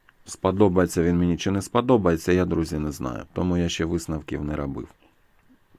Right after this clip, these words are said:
Ну, з цією грою в мене вже все, вже. Осталося, е, як то кажуть, бажання пограти двадцять відсотків,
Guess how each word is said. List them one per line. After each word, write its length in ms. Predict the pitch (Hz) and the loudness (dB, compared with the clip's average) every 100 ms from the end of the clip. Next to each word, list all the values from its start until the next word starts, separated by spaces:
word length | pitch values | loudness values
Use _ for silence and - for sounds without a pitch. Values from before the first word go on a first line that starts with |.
| _ _ _ _ _ _ - | _ _ _ _ _ _ 0
Ну, 140 | 110 | 2
з 60 | 104 | 4
цією 260 | 120 117 | 6 8
грою 280 | 98 95 95 | 8 6 6
в 40 | 90 | 4
мене 240 | 92 87 | 2 2
вже 280 | 85 82 78 | 0 -2 -4
все, 380 | 69 - 85 73 | -6 -6 -4 -4
вже. 340 | 67 - 67 65 98 - - - _ _ - - - - - | -6 -8 -8 -8 -14 -18 -18 -20 _ _ -20 -20 -20 -18 -12
Осталося, 720 | 92 127 120 101 104 98 87 - - - _ - - _ - | 0 4 6 4 4 4 2 -6 -20 -20 _ -20 -20 _ -8
е, 360 | 85 90 90 85 - - - | -2 0 0 -2 -10 -20 -6
як 200 | 92 90 | -4 0
то 100 | 95 | 0
кажуть, 320 | 87 92 95 | 2 0 0
бажання 460 | 87 98 107 104 95 | 2 2 4 2 2
пограти 360 | 98 107 110 90 | 2 4 4 2
двадцять 420 | 92 107 92 90 | 2 2 0 -2
відсотків, 560 | 87 - 73 - - | -4 -2 -4 -4 -12